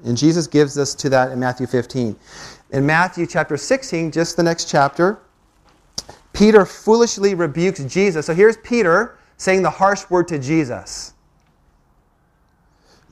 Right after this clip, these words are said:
<clears throat> And Jesus directly yet gently corrects Peter. So there's a time and a place where a harsh word,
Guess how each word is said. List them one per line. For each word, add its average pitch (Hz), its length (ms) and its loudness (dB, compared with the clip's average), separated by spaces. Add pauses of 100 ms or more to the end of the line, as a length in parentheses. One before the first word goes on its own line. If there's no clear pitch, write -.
(140)
<clears throat> 190 440 0 (960)
And 135 240 -4
Jesus 160 400 0
directly 160 920 -2 (1040)
yet 131 380 0
gently 156 760 -2 (120)
corrects 127 560 -4 (100)
Peter. 123 400 -4 (1000)
So - 120 -4
there's 156 120 -2
a 156 60 -4
time 175 260 -2
and 185 60 -2
a 175 80 -4
place 170 380 2
where 156 120 4
a 131 60 2
harsh 175 460 0
word, 240 380 -2